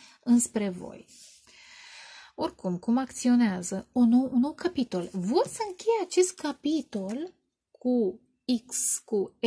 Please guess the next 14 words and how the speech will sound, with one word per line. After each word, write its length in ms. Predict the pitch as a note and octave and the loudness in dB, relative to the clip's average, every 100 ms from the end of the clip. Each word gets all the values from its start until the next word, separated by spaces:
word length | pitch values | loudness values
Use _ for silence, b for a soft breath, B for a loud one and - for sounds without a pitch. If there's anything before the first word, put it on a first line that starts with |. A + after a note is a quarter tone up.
| A3+ | 0
X, 160 | - | -2
cu 140 | - F#3+ | -4 -4
prezenta 800 | G#3 G3 A3 F3+ E3+ F3+ - - _ b b b b | -4 0 0 -2 -6 -10 -12 -18 _ b b b b
și 360 | - - D#4 D#4+ | -12 -4 2 2
sau 240 | - F#3 | 2 -2
prezentul 560 | G3 G3 F#3+ F#3+ C4+ F4+ - _ | -2 -2 -2 -2 -6 -10 -16 _
și 180 | - B3+ | -6 -4
să 140 | - | -2
înceapă 440 | D4 C4 F#4+ G#4 D#4+ | -2 0 -2 0 -4
acest 320 | - E4+ E4 | -2 -2 -2
nou 100 | D#4+ | -8
capitol 560 | - C#4+ - E4+ E4 | -6 -6 -6 -4 -6
cu 140 | D#4 D#4 | -4 -8
voi. 600 | C#4 D4+ C#4 F#3 - _ | -6 -4 -4 -6 -12 _